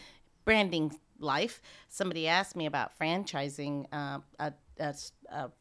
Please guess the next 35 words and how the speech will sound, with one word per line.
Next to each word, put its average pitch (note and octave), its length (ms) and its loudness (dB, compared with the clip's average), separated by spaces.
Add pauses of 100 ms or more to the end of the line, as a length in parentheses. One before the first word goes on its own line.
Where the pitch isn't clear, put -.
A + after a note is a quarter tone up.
(800)
an E3 100 -2
ihop, G3 540 -8
I C#3+ 100 -10
believe, C3+ 440 -12
a, B2+ 180 -6 (180)
a - 80 -14
breakfast - 580 0
place. D3 220 -6
I E3+ 60 -6
think G3 80 -4
it G3+ 60 -6
was D3+ 120 -4
an C3+ 80 -6
ihop. C3 440 -2 (420)
Um, D#3+ 420 4 (120)
and F#3+ 140 4
I A3+ 120 8
had A#3+ 360 2
so A3 440 8
little, A3+ 340 4
it, G3+ 200 6
it G3 60 4
was, G3+ 220 2
like, F3+ 160 0
such G#3+ 200 -2
a F#3 40 0
foreign B3 600 0
thought G3+ 440 4
to - 100 -8
me D3 160 -2
that D3 120 -2
you D3+ 120 -4
would D#3 120 -4
franchise D#3+ 560 -4
a C#3+ 160 -4